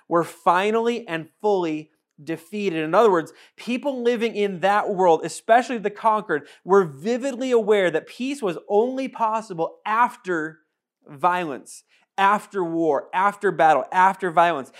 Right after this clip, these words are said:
It was a culture that was fully aware that might made right, that the strongest survived and thrived, and everyone else was left to fend for themselves and pick up the scraps left after the powerful and the influential took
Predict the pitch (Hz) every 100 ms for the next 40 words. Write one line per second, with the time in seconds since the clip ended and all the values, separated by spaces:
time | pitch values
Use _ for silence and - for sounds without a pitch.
0 | - 202 240 247 233 233 226 226 226 180
1 | 151 160 156 - - 247 262 254 208 190
2 | 175 151 165 156 170 196 226 - _ _
3 | - 160 185 190 185 - 147 180 170 180
4 | 170 170 - 190 202 240 254 247 254 226
5 | 175 165 170 165 - - 165 160 190 190
6 | 180 185 - 170 - 190 220 226 247 233
7 | 220 180 190 196 180 160 175 175 143 -
8 | 196 220 214 156 156 180 170 170 147 143
9 | 220 220 247 247 - 190 180 160 170 170
10 | 170 - - - - 185 202 226 208 196
11 | 190 180 180 180 160 151 - 180 175 165
12 | 156 156 139 139 190 170